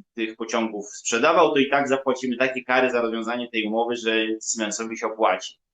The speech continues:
On nie będzie w stanie uniezależnić nas energetycznie z żadnego kierunku, ale będzie w stanie podpisać albo z Siemensem, albo z kimś innym kolejną umowę na, na, na budowę iluś tam tysięcy wiatraków.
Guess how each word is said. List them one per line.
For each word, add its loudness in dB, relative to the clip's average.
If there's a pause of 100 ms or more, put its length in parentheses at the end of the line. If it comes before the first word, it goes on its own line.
(380)
On 4
nie 4
będzie 4
w 0
stanie 4
uniezależnić 0
nas -2
energetycznie 0
z -10
żadnego 2
kierunku, 4
ale 6
będzie 0
w -4
stanie -2
podpisać 0
albo 4
z -10
Siemensem, 0
albo 4
z -8
kimś -8
innym 0 (340)
kolejną 6
umowę 6
na, 4
na, 2
na 0
budowę 2
iluś 2
tam -2 (360)
tysięcy 0
wiatraków. 2